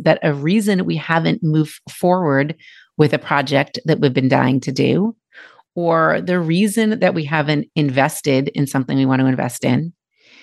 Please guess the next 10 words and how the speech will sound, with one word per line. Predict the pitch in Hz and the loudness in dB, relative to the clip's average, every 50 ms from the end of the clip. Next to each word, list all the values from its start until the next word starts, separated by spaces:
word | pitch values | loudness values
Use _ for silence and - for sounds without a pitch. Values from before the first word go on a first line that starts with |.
| _ _ _ _ - | _ _ _ _ 0
is | 175 170 165 180 175 185 | 2 2 2 2 0 -2
because | - 190 185 - - 165 143 139 139 143 - - | -2 -2 -2 0 0 0 2 2 2 0 -2 -2
of | - 156 139 135 | -4 -2 0 0
one | 135 139 | 2 2
of | 143 135 | 2 2
these | 143 139 131 127 127 - - | 0 0 0 0 -2 -4 -4
three | - 135 127 127 131 127 - - _ | -2 0 2 2 2 0 -2 -6 _
fears. | - - 175 143 120 - - - - - - _ _ _ _ _ _ _ _ _ _ _ _ _ _ _ _ _ _ _ _ _ _ - | -2 2 4 4 4 4 0 -4 -8 -10 -12 _ _ _ _ _ _ _ _ _ _ _ _ _ _ _ _ _ _ _ _ _ _ -6
Okay. | 170 - 180 165 165 185 185 - - - - _ - | -4 -2 0 2 2 2 0 -2 -10 -20 -12 _ -2
Now, | 208 190 165 - - | -2 -2 -2 -2 -6